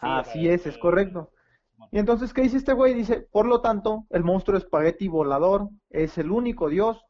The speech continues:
Speaker 1: y verdadero. Y si existe algo más grande que sí mismo,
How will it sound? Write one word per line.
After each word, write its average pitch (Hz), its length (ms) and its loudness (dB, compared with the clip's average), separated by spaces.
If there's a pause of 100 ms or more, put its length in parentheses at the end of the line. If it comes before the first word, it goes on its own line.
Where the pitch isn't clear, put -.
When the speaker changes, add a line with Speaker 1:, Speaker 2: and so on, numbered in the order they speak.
Speaker 1:
y 151 140 -6
verdadero. 135 720 -2 (300)
Y 180 140 -2
si 170 160 -2
existe 175 680 -2
algo 170 420 2
más 185 260 2
grande 180 420 0
que 143 140 -2
sí 240 180 -2
mismo, 262 580 2